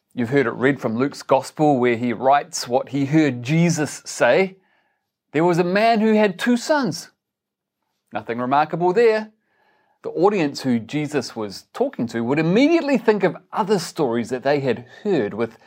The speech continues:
similar introductions, except those stories all had names associated with them.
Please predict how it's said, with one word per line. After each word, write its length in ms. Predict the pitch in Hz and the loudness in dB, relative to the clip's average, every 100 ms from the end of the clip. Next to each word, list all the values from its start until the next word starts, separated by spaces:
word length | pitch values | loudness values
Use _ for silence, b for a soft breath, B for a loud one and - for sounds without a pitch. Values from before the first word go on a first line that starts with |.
| b | b
similar 400 | - - 247 240 | -10 -2 -2 0
introductions, 760 | - 147 143 127 170 - 101 95 | -2 -4 -2 0 -2 -4 -10 -8
except 460 | 104 - 147 - | -8 -2 -2 0
those 260 | 110 175 226 | 2 2 2
stories 520 | - 135 117 127 139 - B | 0 0 2 2 0 -4 B
all 200 | 185 170 | 2 2
had 200 | 135 123 | 4 2
names 460 | 123 139 151 156 123 | 2 2 2 0 -2
associated 800 | 113 - 117 107 120 101 95 92 | -6 0 0 0 -2 0 -2 -6
with 160 | 98 | -10
them. 240 | - 90 | -10 -12